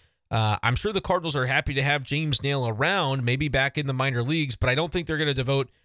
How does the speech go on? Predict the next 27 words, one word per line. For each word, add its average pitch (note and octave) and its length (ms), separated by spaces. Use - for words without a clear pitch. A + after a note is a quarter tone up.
a A#2+ 80
forty-man C#3 480
spot B2 380
to C3 120
him. B2 120
It's A#2+ 120
probably C3+ 460
gonna C#3 200
be C#3 180
the B2+ 100
same C#3 240
way C3 160
it B2 100
went A#2+ 220
last B2+ 320
year, G#2+ 180
right? A2 220
The A#2 80
local D3+ 320
kid, C#3+ 440
you A#2+ 100
feel C3+ 180
like, B2 260
okay, C3 440
he's A#2+ 200
not C3+ 220
gonna C3 300